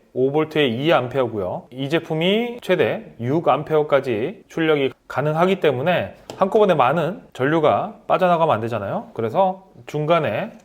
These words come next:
퓨즈를 활용을 해가지고 안전장치를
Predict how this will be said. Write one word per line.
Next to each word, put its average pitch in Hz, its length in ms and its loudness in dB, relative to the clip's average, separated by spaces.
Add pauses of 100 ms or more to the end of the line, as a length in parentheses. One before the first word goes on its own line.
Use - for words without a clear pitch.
(160)
퓨즈를 180 1040 4
활용을 151 320 2
해가지고 147 720 0 (400)
안전장치를 151 1120 2